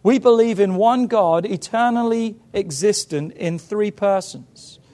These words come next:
We believe in one God the Father, who has, or one God who is the Father, the Son, Jesus Christ, and he's also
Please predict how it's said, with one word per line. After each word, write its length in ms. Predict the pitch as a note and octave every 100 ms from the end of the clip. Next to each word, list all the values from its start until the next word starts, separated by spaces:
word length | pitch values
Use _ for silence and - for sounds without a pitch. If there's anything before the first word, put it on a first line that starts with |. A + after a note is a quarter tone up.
| - - _ -
We 140 | F3+ G#3+
believe 300 | A#3 A#3+ G#3+
in 140 | G#3
one 240 | A#3+ B3
God 260 | A#3 A#3 F#3+
the 80 | G3
Father, 520 | - D#3 D#3 F#3+ G#3+ _ _ _ _ _ _ -
who 160 | G3+
has, 340 | G3 G#3 G#3 -
or 180 | F#3+ F3+
one 280 | A3 A#3+
God 320 | G#3+ F#3 F3 E3+
who 180 | G3
is 160 | F#3+ D3
the 100 | D3+
Father, 540 | - A3 A#3+ A#3 F3
the 140 | E3 E3
Son, 420 | - A#3 G#3+ F3
Jesus 440 | D#3 G3+ F3 F3+
Christ, 680 | - A3 F#3 D#3 F3+ - - _ _ -
and 160 | G3
he's 160 | G#3+ F#3+
also 680 | A#3+ C#4 B3+ - E3+ F3